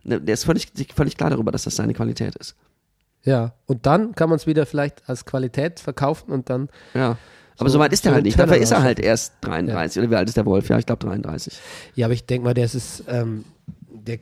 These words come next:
Speaker 2: der, der kriegt vielleicht noch seine Chancen. Der, wenn er
Speaker 1: Ja.
Speaker 2: einen Zweitligaverein, äh, hoch in die Bundesliga, äh, boxt nochmal oder so,
Speaker 1: Ja.
Speaker 2: ähm, ich glaub, da kann der nochmal auf jeden Fall so an, an, an,
Speaker 1: Ja.
Speaker 2: an mehr, ein paar Meriten sammeln.
Speaker 1: Also gut, Weinzierl hat abgesagt. Wer steht noch, äh, für den V F B Stuttgart?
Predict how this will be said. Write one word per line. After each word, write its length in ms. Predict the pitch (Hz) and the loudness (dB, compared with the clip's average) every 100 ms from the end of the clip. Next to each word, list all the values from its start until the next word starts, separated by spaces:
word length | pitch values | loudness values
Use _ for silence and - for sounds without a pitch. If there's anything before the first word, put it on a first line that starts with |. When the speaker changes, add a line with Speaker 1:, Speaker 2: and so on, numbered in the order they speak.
| - | -10
Speaker 2:
der, 100 | 131 | -10
der 260 | 110 - 127 | -10 -8 -8
kriegt 320 | - 147 - - - - | -6 -6 -6 -12 -20 -6
vielleicht 340 | 123 110 107 | -2 -2 -2
noch 80 | 110 | -6
seine 200 | 101 98 | -6 -10
Chancen. 340 | - 95 - | -12 -12 -8
Der, 140 | 117 131 | -4 0
wenn 100 | - | 4
er 80 | |
Speaker 1:
Ja. 40 | 135 | 4
Speaker 2:
einen 60 | 123 | 4
Zweitligaverein, 840 | 175 202 185 170 160 156 160 151 | 2 2 2 2 2 2 0 -2
äh, 260 | 143 147 | -8 -4
hoch 180 | 135 151 | -2 2
in 60 | 156 | 2
die 80 | 135 | 2
Bundesliga, 560 | 160 156 156 151 147 - - - - - | 2 2 2 2 2 -2 -18 -12 -10 -4
äh, 80 | 127 | 2
boxt 340 | 147 147 - | 2 2 2
nochmal 300 | 147 147 135 | 2 4 2
oder 120 | 139 127 | 0 0
so, 280 | 143 143 139 _ _ _ - - - | 0 0 -4 _ _ _ -20 -12 -4
Speaker 1:
Ja. 160 | 110 | -2
Speaker 2:
ähm, 280 | 110 107 101 113 - _ 110 104 | -2 -4 -8 -14 -20 _ -10 -8
ich 80 | |
glaub, 180 | - 107 | -6 -6
da 140 | - 95 | -6 -6
kann 160 | 110 | -4
der 100 | 110 | -2
nochmal 300 | 104 104 95 - - - _ _ - - | -2 -4 -6 -10 -20 -20 _ _ -20 -10
auf 120 | - | -4
jeden 120 | 117 104 | -4 -2
Fall 200 | 101 95 | -4 -2
so 200 | 98 95 | -4 -4
an, 240 | 98 95 | -6 -6
an, 220 | 95 95 | -8 -10
an, 240 | 98 95 90 - - - - | -8 -10 -10 -14 -20 -20 -10
Speaker 1:
Ja. 180 | 113 113 - - - | -4 -4 -6 -12 -10
Speaker 2:
an 160 | - 107 | -4 -2
mehr, 240 | 117 113 | 0 -2
ein 120 | 110 110 | -4 0
paar 160 | 127 | 2
Meriten 420 | 120 123 135 143 120 | 2 2 0 -2 0
sammeln. 340 | 123 135 92 90 | 2 0 0 0
Speaker 1:
Also 140 | 127 | 0
gut, 120 | 113 | 2
Weinzierl 260 | 123 175 160 | 2 4 2
hat 80 | 123 | 2
abgesagt. 380 | 107 107 101 127 | 0 -2 0 0
Wer 120 | 165 | 2
steht 400 | 170 175 - - | 2 -2 -2 -2
noch, 240 | 180 - | -2 0
äh, 340 | - 165 165 165 | 0 2 2 0
für 240 | - 160 | 0 0
den 160 | 156 156 | 0 0
V 140 | 147 | 0
F 80 | 147 | 0
B 100 | 139 | -4
Stuttgart? 440 | 139 165 - 160 | -4 -4 -2 -4